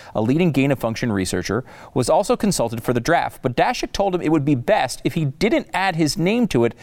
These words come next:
so that, so he has some distance from us and therefore doesn't work in a counterproductive way. Baric agreed in reply, writing, "Otherwise, it looks self-serving and we lose impact." This is manipulating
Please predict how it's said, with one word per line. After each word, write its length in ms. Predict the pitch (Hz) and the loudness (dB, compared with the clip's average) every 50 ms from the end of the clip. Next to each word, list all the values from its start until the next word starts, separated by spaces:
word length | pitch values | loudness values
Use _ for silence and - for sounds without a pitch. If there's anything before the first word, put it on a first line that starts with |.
| - - - | -20 -20 -12
so 140 | - - 175 | -4 -2 -2
that, 160 | 185 180 - | -2 -2 -2
so 320 | - - 170 - 190 180 | -6 -6 0 2 4 4
he 80 | 185 180 | 4 4
has 320 | 180 - - 214 247 233 | 2 2 2 0 0 0
some 320 | - - 247 233 214 180 147 | 0 0 0 2 2 0 0
distance 480 | - 202 262 254 - - 226 190 - | 2 2 2 2 0 0 0 -2 -2
from 240 | - - 135 120 113 | -2 -2 -2 0 2
us 260 | 107 104 107 113 - - - - - - - | 4 4 2 2 0 -8 -14 -20 -14 -2 0
and 160 | 160 156 143 | 0 2 4
therefore 480 | 170 196 226 233 - - 208 208 196 | 2 4 2 2 0 0 2 2 2
doesn't 380 | 165 - 180 196 190 214 214 - | 2 2 2 2 2 0 -4 0
work 300 | 156 139 151 160 - - | 2 2 2 2 0 -2
in 120 | - 175 | -2 -2
a 60 | 170 165 | -2 -2
counterproductive 880 | - - 143 131 - 147 135 - 147 131 123 107 101 - - 110 110 | -2 -4 -6 -4 -2 -2 -2 -2 -2 0 2 2 0 2 -2 -4 0
way. 360 | 135 190 262 214 135 104 101 - - - - - - | 2 2 4 4 2 0 -4 -8 -14 -20 -20 -16 -4
Baric 300 | - 151 165 214 233 - - 175 | 0 2 2 2 2 0 -2 -2
agreed 500 | 147 127 131 139 170 208 247 285 294 - | -2 -2 0 2 2 4 4 4 2 2
in 160 | 214 214 202 | 2 2 2
reply, 460 | 208 185 - - 180 170 160 160 156 | 2 2 2 2 2 4 4 4 2
writing, 400 | 139 151 151 147 143 143 143 139 - - - - - | 2 2 2 2 2 0 -2 -4 -6 -12 -18 -6 -2
"Otherwise, 720 | - 254 277 285 247 196 156 131 120 117 117 120 117 - - - - - - | 0 2 2 4 4 4 4 4 4 4 4 2 0 -4 -8 -20 -20 -8 0
it 140 | - 180 - | 0 0 2
looks 280 | 170 165 196 196 - - | 2 0 0 0 0 -2
self-serving 920 | - - 190 180 170 - - - - - 277 311 240 170 139 135 143 147 - - - - - - | 0 2 2 0 0 -2 -6 -4 -2 0 0 0 2 0 0 0 0 -4 -6 -10 -16 -14 -4 0
and 220 | 180 185 185 190 | 2 2 2 2
we 140 | 190 202 196 | 2 2 2
lose 320 | 185 185 196 202 196 - | 2 2 2 2 2 0
impact." 680 | 190 180 226 359 381 330 - 139 - - - - - - - - - - - - | 0 0 0 0 0 -2 -2 -4 -4 -6 -8 -14 -16 -20 -20 -18 -16 -14 -8 -2
This 200 | 185 262 277 - | 0 0 2 2
is 200 | 254 175 156 147 | 2 0 0 0
manipulating 880 | 151 160 175 185 185 180 180 175 185 233 247 - - 226 208 202 180 | 2 4 4 4 4 4 4 4 2 2 0 0 0 2 2 4 4